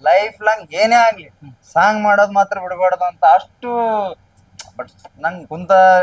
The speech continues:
Speaker 1: Instagram-ದಾಗ ಇಷ್ಟ್ ಫಾಲೋವರ್ಸ್ ಎಷ್ಟಿದ್ವು ನನ್ಗೆ ಗೊತ್ತದ, ಈಗ ಬೇಡದವ ಎಲ್ಲ ಅದು ಇಲ್ಲ, ಲೈವ್ ಎಲ್ಲರದು ನೋಡ್ಲತ್ತೀನಿ, ಪೂರಾ ಮೋಟಿವ್ ಆಗ್ಬಿಟ್ಟಿನ ಮನುಷ್ಯ. So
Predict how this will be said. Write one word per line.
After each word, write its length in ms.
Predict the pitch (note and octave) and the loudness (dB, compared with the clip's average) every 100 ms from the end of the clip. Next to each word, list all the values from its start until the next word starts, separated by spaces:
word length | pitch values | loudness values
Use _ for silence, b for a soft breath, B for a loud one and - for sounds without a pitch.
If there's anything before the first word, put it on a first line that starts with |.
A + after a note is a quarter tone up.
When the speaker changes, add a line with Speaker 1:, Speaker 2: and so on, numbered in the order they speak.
| E3+ | -2
Speaker 1:
Instagram-ದಾಗ 600 | D#3 F#3+ F3+ F3+ F3+ E3+ | -6 -4 0 -2 -2 -8
ಇಷ್ಟ್ 160 | E3 | -12
ಫಾಲೋವರ್ಸ್ 460 | - E3+ E3+ E3 E3+ | -4 -2 -2 -6 -10
ಎಷ್ಟಿದ್ವು 420 | E3 D#3+ E3 D#3+ | -18 -18 -18 -14
ನನ್ಗೆ 180 | E3 D#3+ | -14 -14
ಗೊತ್ತದ, 260 | D3+ D#3 D#3+ | -14 -14 -14
ಈಗ 160 | D#3 | -10
ಬೇಡದವ 380 | D3+ D#3+ D#3+ D#3+ | -6 -4 -4 -4
ಎಲ್ಲ 140 | D#3 D#3 | -2 -2
ಅದು 180 | D3+ F#3+ | -2 -4
ಇಲ್ಲ, 140 | G3+ b b _ _ | -6 b b _ _
ಲೈವ್ 500 | B2+ D#3 G3 A#3 B3 | -2 2 2 0 0
ಎಲ್ಲರದು 400 | A3 A3 A3+ A3+ | 0 0 -2 -6
ನೋಡ್ಲತ್ತೀನಿ, 800 | A3+ A3 G#3 G#3 A3 A3 G#3 E3 - _ | -12 -8 -6 -6 -10 -18 -20 -20 -20 _
ಪೂರಾ 200 | D#3+ G3+ | -2 2
ಮೋಟಿವ್ 340 | A#3 G#3+ G#3+ G#3+ | 2 0 -2 0
ಆಗ್ಬಿಟ್ಟಿನ 420 | G#3 G3+ A3+ G#3 F3+ | 0 -2 -10 -10 -10
ಮನುಷ್ಯ. 240 | E3 F3 D3 - _ _ _ | -10 -4 -4 -6 _ _ _
So 320 | D3+ E3 E3+ | -8 -8 -8